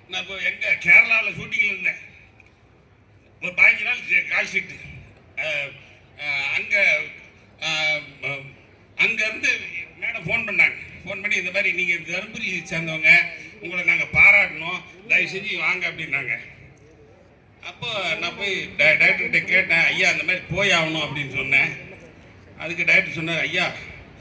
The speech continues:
ஒரு நாள் ஷூட்டிங் போச்சுன்னா அஞ்சு லட்சம், பத்து லட்சம் செலவாகும், வேஸ்ட்டாக செலவாகும்." "இல்லை சார், நாலு நாள் சாங் எடுக்கிறீங்க,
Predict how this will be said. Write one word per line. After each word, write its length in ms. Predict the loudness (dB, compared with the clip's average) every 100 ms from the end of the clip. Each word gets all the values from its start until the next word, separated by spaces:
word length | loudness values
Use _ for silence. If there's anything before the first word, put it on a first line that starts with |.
| -20 -12
ஒரு 160 | -6
நாள் 160 | 0 0
ஷூட்டிங் 500 | 0 -2 -2 -6 -8
போச்சுன்னா 380 | -10 -6 -4 -4 -8 -12 -6
அஞ்சு 200 | -4 -2
லட்சம், 260 | -2 -4
பத்து 200 | -4 -6
லட்சம் 440 | -6 -4 -4 -2 0
செலவாகும், 680 | 2 2 2 -2 -4 -10 -18 -20 -20 -14 2
வேஸ்ட்டாக 380 | 2 4 0 -2
செலவாகும்." 380 | 0 0 0 -6 -16 -20 -20 -20 -20 -6
"இல்லை 180 | -4
சார், 280 | -2 0 -2 -6 -16 -18 -20 -20 -20 -20 -20 -4
நாலு 320 | 2 2 2
நாள் 220 | 0 -2
சாங் 340 | -2 0 2
எடுக்கிறீங்க, 500 | 2 0 0 -2 -4